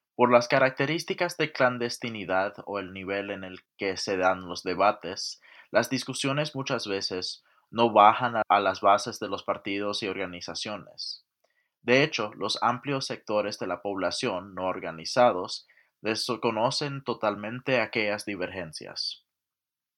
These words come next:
El presente marco teórico y conceptual de referencia se apoya en algunos escritos leninistas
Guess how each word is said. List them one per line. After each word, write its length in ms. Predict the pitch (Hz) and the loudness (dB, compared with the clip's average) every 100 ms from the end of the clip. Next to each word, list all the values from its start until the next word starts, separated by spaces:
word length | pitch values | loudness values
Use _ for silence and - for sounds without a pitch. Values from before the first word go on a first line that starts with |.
| _ - | _ -2
El 160 | 120 113 | 0 4
presente 460 | 131 - 151 180 | 2 2 0 4
marco 320 | 151 135 143 | 6 6 4
teórico 540 | 131 107 104 104 104 95 | 0 2 4 2 -2 -6
y 80 | - | -4
conceptual 760 | 98 - 90 - 98 82 90 - - _ | -8 -8 -10 -4 0 0 -2 -16 -20 _
de 180 | 98 98 | -4 -2
referencia 720 | 98 110 101 104 - 82 90 | -4 -4 -6 -6 -6 -4 -4
se 160 | - | -2
apoya 420 | 101 - 110 117 120 | -4 -2 -2 0 0
en 100 | 117 | -2
algunos 460 | 107 120 131 127 | -4 -6 -6 -4
escritos 600 | 120 - 120 117 123 120 | -6 -6 -8 -4 -4 -4
leninistas 840 | 110 101 95 107 - 127 135 - | -8 -10 -12 -12 -8 -4 -4 -6